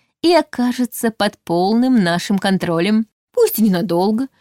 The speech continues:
но этого вполне достаточно, чтобы начать кардинальные перемены в стране». «А почему ненадолго?» тут же спросила я. «Зелье ограниченного действия?» «Нет.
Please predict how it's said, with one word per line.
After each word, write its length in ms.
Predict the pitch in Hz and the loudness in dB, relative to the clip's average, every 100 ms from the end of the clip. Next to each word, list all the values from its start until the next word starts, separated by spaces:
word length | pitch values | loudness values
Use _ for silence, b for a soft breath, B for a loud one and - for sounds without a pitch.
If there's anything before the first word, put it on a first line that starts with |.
| _ | _
но 120 | 208 226 | 0 2
этого 280 | 196 185 | 2 0
вполне 360 | 175 190 202 311 | -2 -2 -2 0
достаточно, 800 | 277 - - 359 - - - 262 | -2 -4 -6 -6 -6 -10 -6 -6
чтобы 280 | - 185 185 | -4 -4 -2
начать 420 | 180 - 277 - | -2 -2 -4 -4
кардинальные 760 | 392 339 208 180 180 180 180 | -4 -2 0 2 2 2 0
перемены 380 | 180 175 175 175 | 0 0 0 -2
в 60 | 170 | -4
стране». 440 | 170 160 156 170 - _ | -4 -4 -4 -6 -10 _
«А 200 | 180 175 | 0 2
почему 500 | 175 180 - 185 175 | 2 -2 -2 -2 2
ненадолго?» 580 | 196 180 160 156 170 208 - _ _ _ - | 2 2 0 -2 -2 -4 -8 _ _ _ -4
тут 140 | 185 | -2
же 100 | 175 | -2
спросила 440 | - 170 170 180 170 | -4 -4 -4 -2 -2
я. 280 | 165 170 - _ _ _ - | -2 -4 -8 _ _ _ -12
«Зелье 520 | 180 185 185 180 175 | -2 0 2 2 0
ограниченного 840 | - 175 170 170 185 - 185 180 | -2 -4 -2 0 -2 -2 -2 0
действия?» 460 | 175 254 - 330 320 _ _ _ _ | 0 -2 -2 -4 -6 _ _ _ _
«Нет. 520 | 370 285 170 - - | 0 2 0 -4 -14